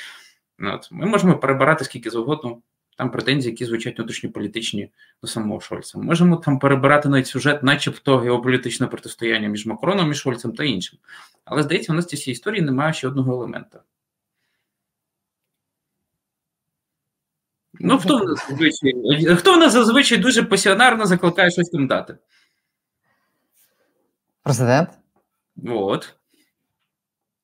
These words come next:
Speaker 1: А його в цій історії нема. Я не буду виносити якусь, от, знаєте, оціночну, е, ну, оцінку цьому факту, я просто пропоную звернути на цей факт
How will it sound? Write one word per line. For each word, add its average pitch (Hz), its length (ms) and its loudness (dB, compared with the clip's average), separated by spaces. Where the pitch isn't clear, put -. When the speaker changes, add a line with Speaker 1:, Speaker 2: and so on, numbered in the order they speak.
Speaker 1:
А 117 100 -4
його 117 240 0
в - 80 -10
цій 233 80 -4
історії 156 340 -4
нема. 185 340 -6
Я 175 200 -2
не 226 100 -2
буду 180 260 0
виносити 147 480 -6
якусь, 127 340 -8
от, 113 140 -12
знаєте, 127 360 -4
оціночну, 110 880 -12
е, 110 280 -12
ну, 135 120 0
оцінку 113 460 -6
цьому 123 260 -4
факту, 285 320 -4
я 131 60 -4
просто 175 260 -4
пропоную 165 440 0
звернути 120 400 -4
на 107 120 -12
цей 113 140 -12
факт - 500 -10